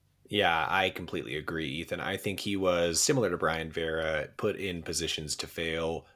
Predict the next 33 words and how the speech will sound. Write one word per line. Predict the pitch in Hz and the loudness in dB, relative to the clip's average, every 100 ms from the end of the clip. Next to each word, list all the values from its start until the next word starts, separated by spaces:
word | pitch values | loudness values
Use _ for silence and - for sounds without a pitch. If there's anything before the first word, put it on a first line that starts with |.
| _ _ _ _ | _ _ _ _
over | 107 85 78 73 69 | -6 -4 -2 -4 -4
and | 80 73 - | -8 -10 -8
over | 85 78 73 | -8 -4 -4
again. | 78 80 78 | -4 -6 -4
You | 90 | -4
look | 107 110 | 0 0
at | - | 0
the | |
spot | 98 - 92 80 | 2 6 6 6
starts | - 92 85 | 2 2 0
that | 90 - | -4 -4
he | 87 | -2
got, | 82 76 82 - - - - _ _ - | 2 4 2 0 -18 -20 -20 _ _ 0
putting | 127 127 117 | 6 8 8
him | 110 104 98 | 6 6 2
in | - 101 92 | 0 0 0
the | 90 | 0
starting | - 90 87 82 | 4 4 4 0
position | 82 82 87 82 - | -2 0 -2 -4 -4
on | 90 85 | -2 -2
the | 82 | -2
road | 80 80 76 76 | 0 0 2 0
in | 76 | -4
Columbus | - 78 71 71 - - - | -6 -4 -2 -2 -2 -6 -4
was | 117 - - | 0 0 -2
brutal. | - 85 78 76 78 90 82 67 57 - _ _ 151 | -4 -4 -4 -8 -6 -4 -2 -2 -6 -10 _ _ 0
We | 165 | 4
were | 139 | 6
just | 113 104 - - | 4 0 0 4
absolutely | 117 - 110 98 85 | 4 4 2 2 0
set | 85 98 92 | 0 2 4
up, | 82 - - - - _ _ - | 2 -2 -14 -20 -20 _ _ -8
uh, | 95 92 87 | -4 -2 -2